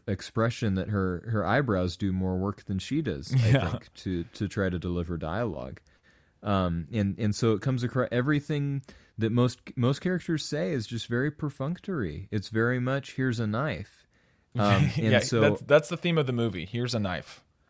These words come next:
Speaker 1: "Here's a knife." Yeah, that was the subtitle.
Speaker 2: Yes.
Speaker 1: Um, it, and so it just feels, it, it gives it a very tepid, uh, aftertaste, really.
Speaker 2: Sure.
Speaker 1: Um, because again, like, I think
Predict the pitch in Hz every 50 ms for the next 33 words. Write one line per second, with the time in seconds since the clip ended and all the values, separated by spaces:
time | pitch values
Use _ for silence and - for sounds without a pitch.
0 | _ _ _ _ - 120 135 135 135 120 135 127 117 110 92 85 - - 113 104
1 | 92 82 82 90 - 107 104 101 92 85 95 95 - - 90 85 78 92 80 80
2 | 80 82 82 - - 104 101 85 85 87 - - - - _ - 117 107 104 101
3 | 98 95 85 - - 131 131 - - 135 147 147 143 - - 160 156 147 135 135
4 | 139 135 - - - 156 151 147 143 139 - - - - 139 131 127 - - 131
5 | 123 104 104 107 120 139 160 175 170 170 117 101 87 80 85 95 104 113 127 139
6 | 135 127 120 110 98 - _ _ _ - - - - - 101 - - - 113 101
7 | 92 85 90 98 98 - _ _ _ _ _ _ _ _ _ _ _ _ - -
8 | 98 90 85 82 82 80 80 - - - 98 127 151 - - - - - 107 82
9 | - - - - - - - - 98 92 85 71 55 53 95 107 - - 98 90
10 | 85 90 92 92 90 87 85 82 82 82 104 - _ 110 117 110 - 143 127 110
11 | 127 117 123 139 160 180 160 113 87 110 107 - - 113 107 - - 131 123 -
12 | -